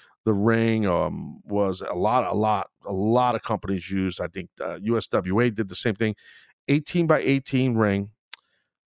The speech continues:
cable. So it's not, it basically, it's just a cable instead of ropes with, like, a garden hose over it.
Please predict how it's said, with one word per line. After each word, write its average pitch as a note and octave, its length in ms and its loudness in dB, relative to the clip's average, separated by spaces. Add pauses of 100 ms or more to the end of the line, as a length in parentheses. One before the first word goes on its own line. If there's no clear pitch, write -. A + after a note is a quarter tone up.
(180)
cable. - 400 0 (420)
So A#2 220 2
it's - 160 -2
not, D3 320 2 (280)
it C#3 140 -6
basically, C#3+ 400 2
it's A2+ 140 0
just B2+ 160 -4
a G2+ 40 -6
cable C3+ 760 0 (560)
instead B2 240 0
of G2+ 100 0
ropes B2 640 2 (380)
with, B2+ 120 4
like, A#2 100 0
a A#2+ 80 0
garden C3 340 2
hose G2+ 220 0
over E2 260 -2
it. - 60 -16